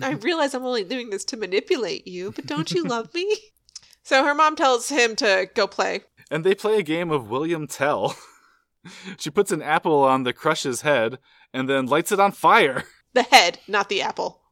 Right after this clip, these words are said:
Speaker 2: Yeah,
Speaker 1: Well, I
Speaker 2: the
Speaker 1: mean,
Speaker 2: apple.
Speaker 1: both. <laughs>
Speaker 2: He quickly freaks out and tackles her into the fountain, and then the mean girls have a laugh about it.
Speaker 1: Yeah, Azula,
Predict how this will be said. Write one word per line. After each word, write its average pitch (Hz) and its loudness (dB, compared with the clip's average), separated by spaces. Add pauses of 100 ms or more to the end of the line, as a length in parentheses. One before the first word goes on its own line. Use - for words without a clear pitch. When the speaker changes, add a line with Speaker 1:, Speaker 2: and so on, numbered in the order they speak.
Speaker 2:
Yeah, 143 2
Speaker 1:
Well, 139 10
I 180 10
Speaker 2:
the 180 8
Speaker 1:
mean, 202 4
Speaker 2:
apple. 180 2
Speaker 1:
both. - -10 (480)
<laughs> 170 -18
Speaker 2:
He 190 -2
quickly 170 0
freaks 160 -4
out 156 4
and 127 -6
tackles 147 0
her 135 2
into 131 -4
the 123 -2
fountain, 113 -2
and 113 -6
then 113 -4
the 117 -4
mean 131 -2
girls 113 0
have 120 -2
a 110 -2
laugh 117 0
about 107 -4
it. 107 -6 (220)
Speaker 1:
Yeah, 254 -4 (180)
Azula, 202 -6